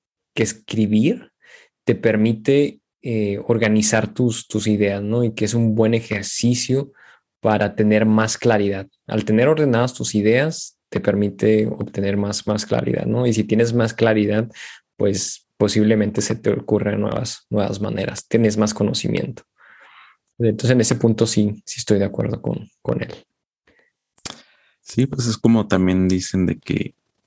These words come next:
Speaker 2: la mejor manera de aprender es explicándole a alguien más.
Speaker 1: Ujú.
Speaker 2: Entonces, volvemos a lo mismo del lenguaje. Em,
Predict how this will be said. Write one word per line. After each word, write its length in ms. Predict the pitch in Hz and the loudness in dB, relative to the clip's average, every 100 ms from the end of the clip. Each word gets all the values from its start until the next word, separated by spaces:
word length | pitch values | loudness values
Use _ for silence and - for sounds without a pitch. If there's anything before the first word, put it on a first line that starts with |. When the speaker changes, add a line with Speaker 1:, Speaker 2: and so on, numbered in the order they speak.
| _ | _
Speaker 2:
la 180 | 95 85 | -2 0
mejor 300 | 87 - 92 | -2 0 2
manera 320 | 95 98 92 | 4 2 2
de 60 | |
aprender 640 | 95 - 85 82 87 92 - _ - | 0 0 0 2 2 2 -2 _ -4
es 520 | 85 82 82 - - _ _ _ | 0 0 -2 -10 -14 _ _ _
explicándole 760 | - - - - 85 87 85 85 | -14 -12 -8 -2 2 2 2 2
a 40 | 82 | 0
alguien 240 | 78 82 | 0 -2
más. 440 | 80 78 - - _ _ _ - - _ _ _ _ _ | -2 -4 -8 -20 _ _ _ -20 -20 _ _ _ _ _
Speaker 1:
Ujú. 320 | 135 110 113 113 _ _ - | -6 -6 -6 -12 _ _ -2
Speaker 2:
Entonces, 720 | 101 98 92 101 95 - - _ _ _ _ _ _ | 0 0 2 2 2 -2 -10 _ _ _ _ _ _
volvemos 400 | 107 107 101 117 | 0 2 4 2
a 180 | 131 113 101 | 2 -2 -2
lo 80 | |
mismo 240 | 87 95 101 | 0 2 2
del 100 | 90 | 0
lenguaje. 500 | 80 80 - - - _ - _ _ _ _ _ _ _ _ _ _ _ _ _ _ _ _ | -4 -6 -8 -14 -18 _ -20 _ _ _ _ _ _ _ _ _ _ _ _ _ _ _ _
Em, 460 | 98 90 87 85 | 2 4 4 2